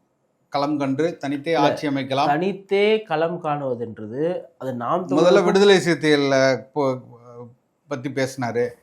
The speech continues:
Speaker 2: ஆட்சியிலும் அதிகாரத்திலும் பங்கு.
Speaker 1: ஆட்சியிலும் பங்கு, அது என்ன, அதுவும், ஆ, கதவுகள் மூடப்பட்டு விட்டன.
Speaker 2: ம்.
Speaker 1: அதனால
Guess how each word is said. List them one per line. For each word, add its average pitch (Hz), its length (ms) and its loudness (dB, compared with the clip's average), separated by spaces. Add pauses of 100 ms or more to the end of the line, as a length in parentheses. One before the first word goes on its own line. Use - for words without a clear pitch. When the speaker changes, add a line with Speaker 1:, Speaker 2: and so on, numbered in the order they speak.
(100)
Speaker 2:
ஆட்சியிலும் 160 440 -2
அதிகாரத்திலும் 135 420 -6
பங்கு. 135 60 4
Speaker 1:
ஆட்சியிலும் 135 520 0
பங்கு, 135 360 0
அது 123 140 -2
என்ன, 123 240 -8
அதுவும், 165 300 2 (180)
ஆ, 135 100 0 (220)
கதவுகள் 131 480 -2
மூடப்பட்டு 113 440 -4
விட்டன. 104 360 -12 (160)
Speaker 2:
ம். 123 200 -14
Speaker 1:
அதனால 160 400 2